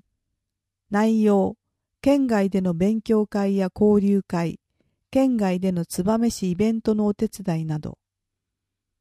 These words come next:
四月十九日土曜に都内でウェルカムツバメイト二千二十五を開催します。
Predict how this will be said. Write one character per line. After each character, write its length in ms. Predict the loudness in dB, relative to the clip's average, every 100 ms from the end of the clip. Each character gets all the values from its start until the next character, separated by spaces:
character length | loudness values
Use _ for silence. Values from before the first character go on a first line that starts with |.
| _ _ _ _ _
四 180 | -6 0
月 300 | 2 2 -2
十 260 | 0 2 2
九 140 | 0
日 300 | -2 -2 0
土 160 | 2 6
曜 260 | 6 6
に 280 | 4 0 -4 -2
都 120 | 0
内 300 | 2 2 0
で 220 | -2 -8 _ _
ウ 80 | 2
ェ 120 | 4
ル 100 | 4
カ 160 | 0 0
ム 140 | 0
ツ 120 | -2
バ 160 | 0 2
メ 180 | 4 2
イ 60 |
ト 140 | 2 -2
二 160 | -2
千 300 | -2 0 2
二 160 | 2 2
十 240 | 2 0
五 200 | 2 2
を 60 | 2
開 220 | 0 -2
催 300 | -2 -2 -4
し 180 | -6 -6
ま 160 | -6 -6
す。 200 | -10